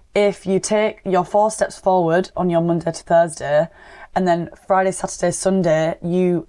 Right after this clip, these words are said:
aim for maintenance calories instead, then that is literally you standing still. So you've still taken four steps forward, but then you stand still for three days,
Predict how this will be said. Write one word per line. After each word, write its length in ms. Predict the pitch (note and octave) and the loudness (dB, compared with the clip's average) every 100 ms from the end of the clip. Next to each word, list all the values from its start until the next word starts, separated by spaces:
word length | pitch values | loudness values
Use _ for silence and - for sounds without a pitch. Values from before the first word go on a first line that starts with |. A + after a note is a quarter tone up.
| - | 0
aim 280 | F3+ F3 | 2 2
for 240 | E3 - D#3+ | -2 0 0
maintenance 760 | E3 F3 F#3 G3 - E3 D#3 | 2 0 0 -2 -4 -6 -6
calories 540 | - E3 D#3 D#3 E3 E3 | -2 -2 -2 -2 -4 -4
instead, 880 | D#3+ E3 D3 - - F#3+ D3 D3 - _ _ - - - _ _ _ | -6 -6 -6 -6 2 2 2 -4 -12 _ _ -20 -20 -20 _ _ _
then 400 | F#3+ G3 G3 F#3+ - | 0 0 0 -4 -4
that 180 | G3 | -4
is 80 | F#3+ | -2
literally 480 | F3+ F#3+ F#3+ G3 F3+ | 0 0 -2 -4 -4
you 400 | D#3+ E3+ E3+ E3 | -2 0 0 -4
standing 460 | - - E3 D#3+ D#3 | -8 -4 -2 0 -2
still. 480 | - F3 D3+ - _ _ _ _ _ _ _ _ | -2 -2 -2 -4 _ _ _ _ _ _ _ _
So 180 | - - | -6 -2
you've 180 | F3+ F3+ | 0 -2
still 320 | - G3+ A3+ | -2 -2 -2
taken 400 | A3+ A3 A3 G3 | 0 -2 0 -6
four 300 | F3 G3 G#3 | -2 -2 -2
steps 300 | - A3+ - | -2 -6 -6
forward, 560 | - G#3 G3 D#3 F#3+ - _ - - _ _ | -2 0 2 0 -2 -4 _ -20 -20 _ _
but 100 | G3 | -2
then 160 | G3+ | 0
you 100 | F#3+ | -2
stand 360 | F#3 - G3+ G3 | -4 -2 -2 -2
still 520 | - G3+ F3 F3+ F#3+ _ _ _ _ | -2 0 2 0 -2 _ _ _ _
for 100 | G3 | -6
three 260 | - F3+ | -2 -2
days, 460 | E3 D#3+ D#3 F#3 - | 2 2 2 0 -4